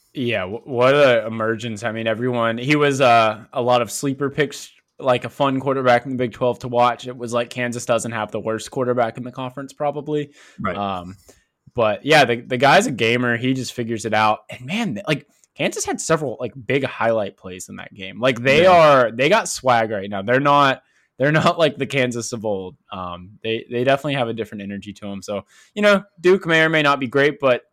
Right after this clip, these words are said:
Speaker 1: Kansas is four and oh. They're coming into conference
Speaker 2: Take care of
Speaker 1: play.
Speaker 2: business.
Speaker 1: Yeah, they're, it's, I mean, they've, you know, they're one and oh in conference, unfortunately, but, um, you know, they're, they're,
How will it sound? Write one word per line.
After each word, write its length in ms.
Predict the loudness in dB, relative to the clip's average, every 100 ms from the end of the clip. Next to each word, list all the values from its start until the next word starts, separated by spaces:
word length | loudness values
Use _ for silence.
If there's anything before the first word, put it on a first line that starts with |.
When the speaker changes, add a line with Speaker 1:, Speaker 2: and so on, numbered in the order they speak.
| _
Speaker 1:
Kansas 360 | -4 -2 -2 -6
is 100 | -6
four 300 | -2 0 2
and 80 | 2
oh. 180 | 2
They're 140 | 2 2
coming 260 | 0 -2
into 160 | -2 -4
conference 380 | -4 -4 -4 -2
Speaker 2:
Take 60 |
care 80 | 0
of 40 | 2
Speaker 1:
play. 80 | 2
Speaker 2:
business. 340 | 2 -2 -8 _ _ _ _ _
Speaker 1:
Yeah, 240 | -6 -6 -2
they're, 220 | -2 0
it's, 320 | -4 -8 -12 -14 _ _ _
I 40 | -12
mean, 100 | -6
they've, 260 | -6 -6
you 60 | -8
know, 120 | -8
they're 120 | -8
one 160 | -2 -2
and 80 | -2
oh 80 | -4
in 80 |
conference, 460 | -4 -6 -6 -8 -12
unfortunately, 560 | -10 -8 -8 -8 -8 -4
but, 280 | -2 -4 _ _ _ -8
um, 460 | -4 -4 -4 -10 -18 _ _ _
you 120 | 0
know, 140 | 0
they're, 220 | 2 0 2
they're, 420 | 2 4 2